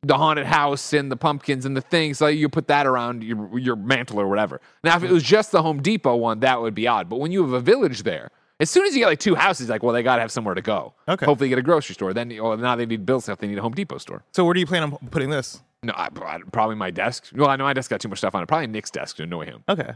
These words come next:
Speaker 1: You know what I mean?
Speaker 2: That's fair.
Speaker 1: But then the other
Speaker 2: So
Speaker 1: one.
Speaker 2: Oh, you got more?
Speaker 1: A Home Depot br-, branded pumpkin scoop. Are you kidding me?
Speaker 2: Oh,
Speaker 1: That's a good
Speaker 2: okay.
Speaker 1: one right
Speaker 2: Actually,
Speaker 1: there.
Speaker 2: no, that's
Speaker 1: That's a
Speaker 2: fire.
Speaker 1: good one when
Speaker 2: I
Speaker 1: we're
Speaker 2: like
Speaker 1: doing
Speaker 2: that.
Speaker 1: the, when we're doing the Halloween streams. We gotta hollow out the pumpkins. I'm stoked about that.
Speaker 2: That's really good.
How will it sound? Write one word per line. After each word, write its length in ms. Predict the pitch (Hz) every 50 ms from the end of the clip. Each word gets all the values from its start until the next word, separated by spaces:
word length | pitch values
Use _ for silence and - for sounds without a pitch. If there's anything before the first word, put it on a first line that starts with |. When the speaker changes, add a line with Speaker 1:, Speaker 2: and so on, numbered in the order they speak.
| - -
Speaker 1:
You 80 | 92
know 60 | 98
what 60 | 98 101
I 20 |
mean? 120 | 101 110
Speaker 2:
That's 200 | 120 190 247 -
fair. 100 | - 113
Speaker 1:
But 100 | 98 117
then 120 | 127 156 156
the 100 | 151 165
other 140 | 202 208 131
Speaker 2:
So 60 | -
Speaker 1:
one. 80 | 104 - _ _ _ _ _ _ -
Speaker 2:
Oh, 200 | - 165 156 143
you 80 | 143 143
got 140 | 139 147 135
more? 260 | 127 131 143 165 165 - - _ _ _ _ _ _ _ _ _ _ _ _ _ _ _ _ _ _ _ _ _ _ -
Speaker 1:
A 80 | - 120
Home 160 | 147 139 127
Depot 320 | 131 131 127 131 127 123
br-, 100 | 113 107 104
branded 640 | - - 131 131 120 120 120 117 113 110 87 - -
pumpkin 280 | - 127 120 - - 90
scoop. 260 | - - 85 90 -
Are 80 | - 381
you 60 | 453 508
kidding 180 | - 392 370
me? 60 | 262 208
Speaker 2:
Oh, 340 | 202 185 175 175 165 156
Speaker 1:
That's 200 | 156 208 359 -
a 40 | -
good 240 | 131 - 254 285 311
Speaker 2:
okay. 100 | 359 185
Speaker 1:
one 120 | 160 156
right 160 | 170 170 160 160
Speaker 2:
Actually, 180 | 247 - 147
Speaker 1:
there. 100 | 127 254
Speaker 2:
no, 140 | 247 233 220
that's 140 | 196 220 330 427
Speaker 1:
That's 20 |
a 40 | 240
Speaker 2:
fire. 160 | 202 196 180
Speaker 1:
good 160 | 165 277 311 269
one 140 | 208 185 170
when 100 | 170 175
Speaker 2:
I 40 | 185
Speaker 1:
we're 40 | 196 190
Speaker 2:
like 40 | 185
Speaker 1:
doing 220 | 190 185 185 180
Speaker 2:
that. 120 | 185 175 170
Speaker 1:
the, 60 | 165
when 120 | 175 175 170
we're 80 | 170 165
doing 200 | 180 185 180 165
the 60 | 165
Halloween 400 | 180 175 165 151 165 185 190 180
streams. 340 | - - 208 208 202 180 170
We 80 | 170
gotta 300 | 170 170 156 131 131 127 123
hollow 260 | - 160 170 170 165
out 100 | 156 156
the 60 | -
pumpkins. 360 | 147 - 175 180 - 208 180 170
I'm 80 | 165
stoked 260 | - - 170 143 113
about 240 | 98 92 85 87 -
that. 140 | - - -
Speaker 2:
That's 160 | 165 202 -
really 180 | 214 190 147 127
good. 300 | 127 147 123 117 110